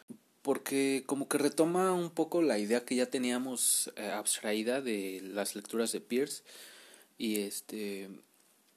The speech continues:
creo que lo relaciona muy bien, ¿no? Aquí en, en esta lectura a partir del análisis que hace sobre la estructura de los signos en una doctrina, ¿no? En un pensamiento científico. Me gustaría rescatar la problematización que hace Eco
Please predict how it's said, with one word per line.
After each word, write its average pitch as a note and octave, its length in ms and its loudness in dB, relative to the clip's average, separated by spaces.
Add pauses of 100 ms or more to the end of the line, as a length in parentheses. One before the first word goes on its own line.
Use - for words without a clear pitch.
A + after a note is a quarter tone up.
(140)
creo A#2 240 4
que A2+ 280 2
lo G#2+ 200 0
relaciona G#2+ 420 -2
muy A#2+ 220 -2
bien, A2+ 260 0
¿no? A#2 180 -6 (160)
Aquí G#2+ 460 -4
en, G2 280 -8
en G#2 180 -8
esta G#2+ 180 -6
lectura G#2+ 380 -2
a G#2+ 80 -8
partir G#2+ 460 -6
del G#2+ 160 -2
análisis A#2+ 580 0
que B2+ 160 0
hace C#3 340 2 (580)
sobre A#2 320 6
la A2 100 4
estructura A2+ 500 2
de A2+ 100 6
los G#2 200 2
signos A#2 440 -2
en A2+ 60 -6
una A#2+ 180 0
doctrina, A2 500 0
¿no? G2+ 280 -6 (180)
En G#2+ 140 -6
un A2 400 -4 (300)
pensamiento G#2+ 560 0
científico. - 680 -4 (3000)
Me C#3 100 6
gustaría D3 400 8
rescatar B2 460 4
la C3 160 2
problematización G#2+ 1040 2
que B2+ 180 2
hace A#2+ 500 0
Eco A#2+ 460 0